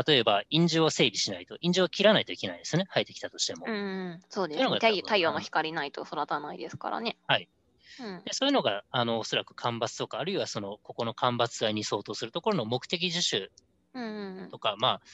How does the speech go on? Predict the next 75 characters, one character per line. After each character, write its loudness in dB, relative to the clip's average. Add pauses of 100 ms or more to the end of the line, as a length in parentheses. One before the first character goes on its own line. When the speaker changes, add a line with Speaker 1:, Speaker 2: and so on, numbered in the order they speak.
(100)
Speaker 1:
そ -2
う 2
い -4
っ -10
た -4
と 2
こ 0
ろ 2
に -2
特 -8
定 2
す -4
る 0
よ 2
う -12
な、 -6 (100)
あ 2
の、 -2
間 -2
伐、 -4 (220)
あ 2
る 0
い 2
は -6
伐 -2
採 -4
に -2
属 -6
す 0
る 0
と -8
思 -6
っ -12
て -14
い -10
て、 -12
Speaker 2:
う -
ん -12
う -20
ん -4
う -6
ん。 -10
Speaker 1:
そ -6
れ 4
だ 4
と、 0
ま -2
あ、 -6 (440)
か-、 2
あ -6
の、 -2
そ 2
れ 2
で 2
切 -10
っ -20
た 6 (260)
竹 0
と -2
か 4
杉 -2
と 2
か、 4
ま 2 (140)
あ、 -2
あ 2
の、 4
ま -2
あ、 -2
そ 0
の 4
他 0
の -8
木 -6
は、 -6